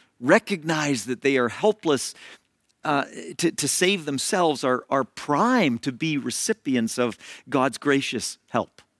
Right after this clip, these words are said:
You see, if someone doesn't think that they need God's help in this way, or, or they're too proud to receive it,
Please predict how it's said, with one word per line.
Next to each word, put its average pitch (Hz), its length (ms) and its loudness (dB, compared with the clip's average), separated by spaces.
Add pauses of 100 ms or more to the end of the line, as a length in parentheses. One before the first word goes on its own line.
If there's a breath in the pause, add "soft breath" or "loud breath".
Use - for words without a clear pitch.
(1900 loud breath)
You 143 60 0
see, 185 200 4
if - 260 -2 (580)
someone 226 380 2
doesn't 143 340 2
think 127 480 0
that 135 200 0
they 139 140 4
need 190 480 2
God's 104 380 0
help 87 400 -4 (920)
in 135 140 2
this 113 220 0
way, 107 360 0
or, 143 200 4
or 151 320 4 (140 soft breath)
they're 135 120 2
too 190 200 -2
proud 156 640 2
to 131 400 0 (220)
receive 208 440 0
it, 95 160 -6